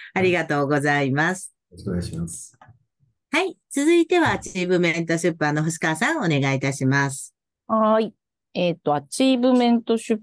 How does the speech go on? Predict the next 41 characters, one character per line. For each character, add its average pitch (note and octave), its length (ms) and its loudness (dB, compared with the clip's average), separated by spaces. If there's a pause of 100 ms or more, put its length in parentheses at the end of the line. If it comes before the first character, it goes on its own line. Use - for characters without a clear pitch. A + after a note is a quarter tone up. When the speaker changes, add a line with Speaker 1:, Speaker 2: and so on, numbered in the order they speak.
Speaker 3:
版 C#3+ 220 0
か A#2+ 160 -2
ら A#2+ 180 0
超 E3+ 180 0
え E3 140 2
る D#3 360 2
一 D#3 140 -2
冊 D3+ 500 -2
に C3 340 2 (560)
選 E3+ 240 2
ば F3+ 120 0
せ D3 160 0
て C#3+ 100 -2
い C#3 100 2
た C#3+ 120 0
だ C#3 140 2
い C#3 120 0
た D3+ 120 2
の C3 160 2
は、 C3+ 240 0 (180)
え C3 180 0
っ B2+ 120 -8
と、 C3 400 0 (960)
イ G3+ 160 4
ド C4 240 4
ゥ F#3+ 40 0
さ B2+ 180 -2
ん A#2 160 -4
の、 E3+ 280 4 (580)
え C#3 160 2
ー、 C3+ 40 0
私 D#3 200 -4
書 D4 240 0
箱 G3 340 0
百 C#3 420 -2
十 G#3 300 4
号 C#3+ 380 2
の C3 140 4
郵 E3+ 420 4
便 F3 320 4
物 C#3+ 160 -4